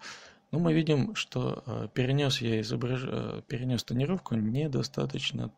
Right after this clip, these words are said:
точно. То есть, э, в правом изображении у нас несколько более,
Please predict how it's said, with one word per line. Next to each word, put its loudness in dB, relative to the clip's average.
точно. -2
То -2
есть, 0
э, -4
в -16
правом 0
изображении 0
у -2
нас -2
несколько -4
более, 0